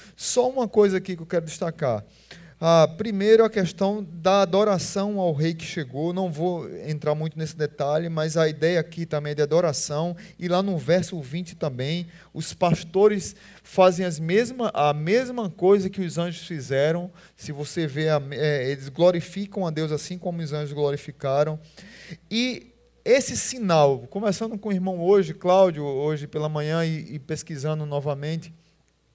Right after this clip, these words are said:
é, depois, o, é interessante que Maria envolveu o menino, o bebê, com faixas.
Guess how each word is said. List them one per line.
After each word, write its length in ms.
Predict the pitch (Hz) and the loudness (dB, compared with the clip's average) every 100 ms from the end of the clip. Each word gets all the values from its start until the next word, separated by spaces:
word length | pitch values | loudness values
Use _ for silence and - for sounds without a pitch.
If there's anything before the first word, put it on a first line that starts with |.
| _ _ _ | _ _ _
é, 360 | 117 135 135 123 | 0 4 4 2
depois, 800 | 135 156 156 165 190 143 - - - 202 - - _ _ | 0 -2 0 2 2 0 -6 -14 -20 -20 -20 -20 _ _
o, 760 | 180 190 190 190 180 170 151 - | 0 4 4 6 4 2 0 2
é 120 | 170 | 2
interessante 800 | 196 208 220 196 - 226 240 - 175 | 2 2 2 0 -2 -2 -2 -6 -14
que 540 | - 202 190 160 123 - - - | -4 0 0 -2 -6 -16 -20 -4
Maria 840 | 170 220 190 180 233 220 151 - 165 | 2 4 4 2 4 6 6 2 -2
envolveu 1080 | 196 180 208 185 147 139 185 233 262 277 _ _ _ _ _ | -2 2 2 2 -2 2 4 6 2 -8 _ _ _ _ _
o 140 | - 202 | -2 0
menino, 560 | 220 185 185 240 269 | 0 -2 -4 -4 -6
o 40 | 240 | -2
bebê, 800 | 202 196 151 190 220 233 - _ | 2 2 4 4 4 2 -6 _
com 200 | 233 240 | -8 -8
faixas. 760 | - 180 160 - 143 127 - | -4 -2 -2 -6 -10 -10 -12